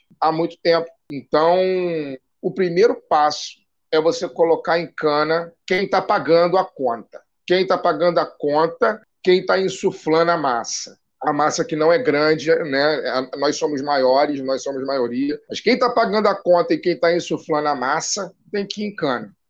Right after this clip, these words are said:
Imediatamente. Se não no dia primeiro de janeiro, porque dia primeiro é domingo, pode ser, eu deixo que seja na segunda, dia dois.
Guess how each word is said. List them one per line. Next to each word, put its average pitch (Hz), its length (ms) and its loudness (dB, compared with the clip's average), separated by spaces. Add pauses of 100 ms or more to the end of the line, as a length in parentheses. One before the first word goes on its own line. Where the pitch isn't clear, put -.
(160)
Imediatamente. 226 1300 0
Se 269 200 2
não 254 220 4
no 311 100 2
dia 254 160 4
primeiro 233 380 2
de 190 120 0
janeiro, 180 380 4
porque 170 160 0
dia 170 140 2
primeiro 151 360 2
é 147 40 4
domingo, 156 720 0
pode 202 240 0
ser, 208 600 4
eu 247 180 6
deixo 240 340 4
que - 80 -18
seja 214 220 2
na 208 100 0
segunda, 143 560 -4
dia 135 200 -2
dois. 107 500 -12